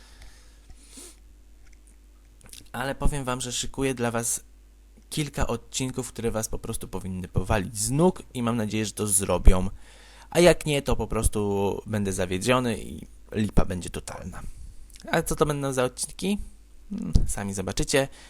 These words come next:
Mam nadzieję, że jeszcze w tym roku może mi się to uda zrobić, bo tak naprawdę mam kupę pomysłów, a trochę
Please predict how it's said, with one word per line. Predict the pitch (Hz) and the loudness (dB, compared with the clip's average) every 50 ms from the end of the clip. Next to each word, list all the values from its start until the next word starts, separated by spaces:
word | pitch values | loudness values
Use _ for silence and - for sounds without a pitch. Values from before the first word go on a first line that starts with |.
| - - | -6 -2
Mam | - 117 | 0 0
nadzieję, | 117 113 110 117 113 | 0 0 0 -2 -2
że | 110 | -2
jeszcze | 107 107 - - 104 | -4 -4 -6 -8 -8
w | - | -6
tym | - 104 107 | -6 -4 -4
roku | 104 104 - | -4 -4 -4
może | 98 98 107 117 123 139 135 123 113 104 | -4 -2 2 2 2 2 2 0 -2 -4
mi | 104 | -4
się | 101 - - | -4 -4 -4
to | - - | -4 -2
uda | - 123 117 110 98 | -2 -2 -2 -2 -2
zrobić, | 95 101 107 113 120 113 | 0 0 -2 -2 -2 -2
bo | 101 101 107 | -4 -6 -4
tak | - - | -4 -2
naprawdę | - 107 101 - 117 110 110 104 | -2 -2 -2 -2 -4 -4 -2 -2
mam | 104 104 110 - - - - - - - - - - | -2 -2 -4 -6 -12 -16 -20 -20 -20 -20 -20 -2 4
kupę | - - - 127 | 8 10 10 10
pomysłów, | - - 139 165 175 - 190 180 170 - - - - - - - - | 8 8 6 6 6 6 6 8 6 6 4 2 -6 -12 -16 -14 -10
a | - 156 156 160 160 | -6 -2 -2 -2 -2
trochę | - - - 131 139 135 139 139 139 | -4 -6 -4 -2 -2 -2 -2 -4 -6